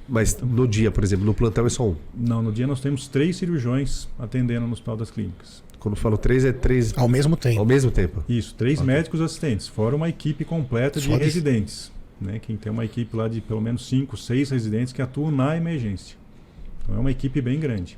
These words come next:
Speaker 3: Só pra emergência, só de trauma.
Speaker 1: Só de
Speaker 3: Porque ainda
Speaker 1: trauma.
Speaker 3: tem emergência clínica, só pra ele entender. Porque
Speaker 2: Isso.
Speaker 3: mesmo,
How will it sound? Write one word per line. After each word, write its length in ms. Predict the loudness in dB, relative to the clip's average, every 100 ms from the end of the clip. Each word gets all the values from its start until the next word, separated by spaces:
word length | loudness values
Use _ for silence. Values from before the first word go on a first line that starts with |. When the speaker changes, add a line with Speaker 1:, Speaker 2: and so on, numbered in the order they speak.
| -20
Speaker 3:
Só 320 | -10 0 0
pra 140 | 2 4
emergência, 600 | 4 4 2 0 0 -2
só 360 | -2 0 2
de 80 | 2
trauma. 400 | 2 2 2 2
Speaker 1:
Só 0 |
de 60 | 0
Speaker 3:
Porque 180 | 0 0
ainda 140 | 2
Speaker 1:
trauma. 120 | 2
Speaker 3:
tem 120 | 4 4
emergência 420 | 4 2 0 -2
clínica, 540 | 0 4 4 4 2
só 120 | 0
pra 140 | 0 2
ele 100 | 4
entender. 360 | 4 4 4
Porque 180 | 2 2
Speaker 2:
Isso. 100 | 4
Speaker 3:
mesmo, 320 | 4 4 0